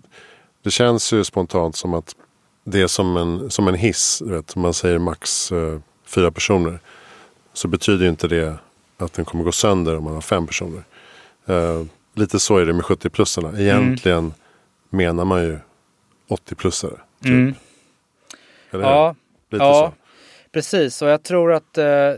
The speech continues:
Speaker 2: alltså man har ju då... Und-, jag vet att den här, den här, den här plus sjuttio blir så väldigt s-, i och med att den har hamrats in under hela pandemin, så har den blivit sån väldigt stark,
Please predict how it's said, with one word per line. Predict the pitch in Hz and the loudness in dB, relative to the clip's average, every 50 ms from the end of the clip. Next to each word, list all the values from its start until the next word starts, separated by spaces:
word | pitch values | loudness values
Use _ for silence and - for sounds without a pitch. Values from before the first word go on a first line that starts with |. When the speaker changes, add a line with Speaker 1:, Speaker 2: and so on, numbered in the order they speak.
| 110 123 127 - - - - - - - - - - - - - - - _ | -6 -12 -20 -20 -20 -20 -20 -20 -20 -20 -20 -20 -20 -20 -20 -20 -20 -20 _
Speaker 2:
alltså | - 147 - - | -10 -10 -8 -6
man | 151 151 151 151 | -4 -4 -4 -4
har | 143 147 160 | -2 -2 0
ju | 156 151 151 | 0 2 2
då... | 147 139 135 135 131 127 123 _ _ _ _ _ _ _ _ _ _ _ - | 2 2 2 2 2 0 -6 _ _ _ _ _ _ _ _ _ _ _ 2
Und-, | 165 165 190 196 190 185 175 - | 2 2 4 2 0 -2 -2 -2
jag | 175 156 | 0 0
vet | 165 - 170 | 0 0 -2
att | 156 - | -2 -2
den | 156 147 | -2 0
här, | 135 135 127 127 127 - _ _ _ _ _ - | 2 4 4 4 2 0 _ _ _ _ _ -4
den | - 143 135 | -2 -2 -2
här, | 135 131 - - - - | -2 -4 -6 -10 -14 -8
den | 180 147 135 | -6 -2 -2
här | 139 131 | 0 -2
plus | - - 156 139 - | 0 0 -2 -2 0
sjuttio | - 180 170 - _ - 147 | -2 -2 -2 -2 _ -4 -2
blir | 135 139 | -2 -2
så | 123 139 131 | -2 -2 0
väldigt | 131 151 147 135 123 120 131 123 - | 2 2 4 4 2 0 -2 -4 -6
s-, | - - - - - - - _ _ _ _ _ | -8 -10 -10 -12 -14 -18 -20 _ _ _ _ _
i | - | -4
och | 143 | -2
med | 143 | -2
att | 135 | 0
den | - 151 | 0 -2
har | 147 131 | -2 -2
hamrats | - 165 160 151 147 151 165 175 165 - - 139 | 0 0 2 2 2 2 2 2 2 0 -2 -2
in | 123 117 117 | -2 -2 0
under | 117 113 113 117 | -2 -2 -2 -2
hela | 120 127 117 117 117 | -2 -2 -2 -2 -2
pandemin, | 110 - 120 113 113 113 113 113 113 110 | -4 -4 -4 -2 -2 -2 -2 -2 -4 -4
så | - - | -4 -2
har | 131 | -2
den | 127 123 120 | 0 0 -2
blivit | 123 120 - | -2 -4 -4
sån | - 127 120 | -6 -4 -2
väldigt | 131 127 117 110 | 0 0 0 -2
stark, | - - - - 160 156 160 151 147 131 _ _ _ - - | -4 -8 0 4 4 6 6 4 2 -2 _ _ _ -20 -20